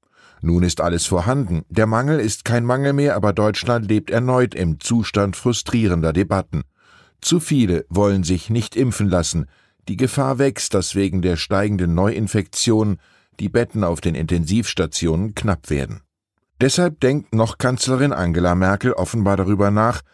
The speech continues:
dass es starke Einschränkungen für Ungeimpfte geben könnte. In Baden-Württemberg entschied die grün-schwarze Landesregierung bereits,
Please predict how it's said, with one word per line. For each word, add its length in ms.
dass 200
es 120
starke 560
Einschränkungen 840
für 220
Ungeimpfte 720
geben 320
könnte. 420
In 100
Baden-Württemberg 880
entschied 460
die 180
grün-schwarze 680
Landesregierung 760
bereits, 500